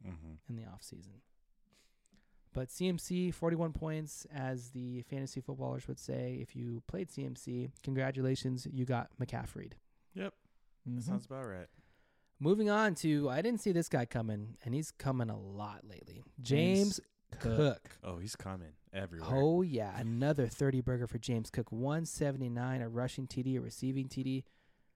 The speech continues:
Speaker 2: Who the fuck is this guy, dude?
Speaker 1: Again,
Speaker 2: The
Speaker 1: bro, it's
Speaker 2: offense is now moving through him?
Speaker 1: It, no, it's just Joe Brady.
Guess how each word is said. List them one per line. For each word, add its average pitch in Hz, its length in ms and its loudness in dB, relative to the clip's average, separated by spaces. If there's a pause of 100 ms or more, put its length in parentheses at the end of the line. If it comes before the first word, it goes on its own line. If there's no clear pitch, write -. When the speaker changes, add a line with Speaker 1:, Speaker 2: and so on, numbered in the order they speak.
(160)
Speaker 2:
Who 208 200 6
the 294 100 4
fuck 143 320 2
is 127 180 4
this 113 180 -2
guy, 101 220 -6
dude? 113 240 -4
Speaker 1:
Again, 127 280 -2
Speaker 2:
The 107 100 -2
Speaker 1:
bro, 113 180 4
it's 196 60 4
Speaker 2:
offense 196 240 2
is 127 100 -2
now 143 220 0
moving 139 400 0
through 131 200 0
him? 226 300 2
Speaker 1:
It, 98 220 -8
no, 151 420 0
it's - 180 -6
just 156 220 -6
Joe 127 180 -2
Brady. 113 480 -4